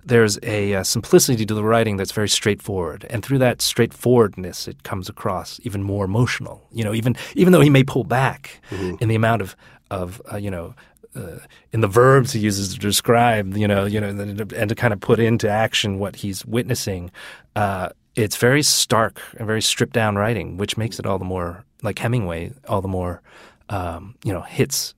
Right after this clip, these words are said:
Speaker 1: very close.
Speaker 2: Yeah, it's narrative nonfiction.
Speaker 1: It is exactly that.
Speaker 2: Yeah.
Speaker 1: Uh,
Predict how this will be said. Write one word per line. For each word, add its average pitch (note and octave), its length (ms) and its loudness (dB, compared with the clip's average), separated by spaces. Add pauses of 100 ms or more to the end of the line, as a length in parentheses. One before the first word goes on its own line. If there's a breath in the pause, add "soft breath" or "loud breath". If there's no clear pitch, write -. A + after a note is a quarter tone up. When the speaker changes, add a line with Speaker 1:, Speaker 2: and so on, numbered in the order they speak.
Speaker 1:
very A2+ 280 0
close. - 460 -8
Speaker 2:
Yeah, C3+ 80 8
it's A#2 140 0
narrative D3 340 8
nonfiction. G#2 800 -4 (140)
Speaker 1:
It F#3+ 140 8
is E3+ 160 8
exactly C#3 500 4
that. A2+ 380 0
Speaker 2:
Yeah. G2 100 -2
Speaker 1:
Uh, G#2+ 540 0